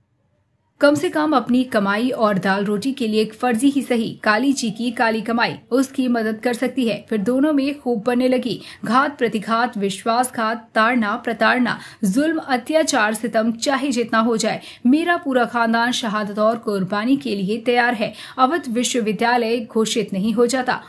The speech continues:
और ये माफिया जो शिक्षा के नाम पर फर्जीवाड़े को अंजाम दे रहे हैं, जेल की सलाखों के भीतर नहीं पहुंच जाते, तब तक मैं खामोश नहीं बैठूंगा। मुझे खामोश करने का एकमात्र तरीका है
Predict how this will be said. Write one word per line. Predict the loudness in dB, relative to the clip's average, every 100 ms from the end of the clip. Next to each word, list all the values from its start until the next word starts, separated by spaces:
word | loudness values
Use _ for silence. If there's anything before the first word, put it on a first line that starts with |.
| -8 0
और | 2 2
ये | 0 0
माफिया | 2 2 0 0 -2 -4 -4
जो | -2 -2
शिक्षा | -2 -2 -2 -2
के | 0
नाम | -2 -2
पर | -2 -4
फर्जीवाड़े | -2 -4 -2 0 0 -2
को | 0
अंजाम | -2 0 0 0 2
दे | 2
रहे | 2 0
हैं, | -4 -6 -14 -6
जेल | -2 0 0
की | 0 0 0
सलाखों | 2 0 2 0 -2
के | 0
भीतर | -2 0 -2 0
नहीं | -2 -2
पहुंच | 0 0 0
जाते, | -2 -2 -6 -12 -4
तब | -4 0
तक | 0 0
मैं | 0 0
खामोश | -2 -2 0 0 -2 -2
नहीं | -2 -2 0
बैठूंगा। | 0 0 0 0 -2 -6 _ -16 0
मुझे | 2 2
खामोश | 2 2 2 0
करने | 0 0 0
का | 0
एकमात्र | 0 2 2 2 -2
तरीका | -2 -2 0 0
है | 0 -4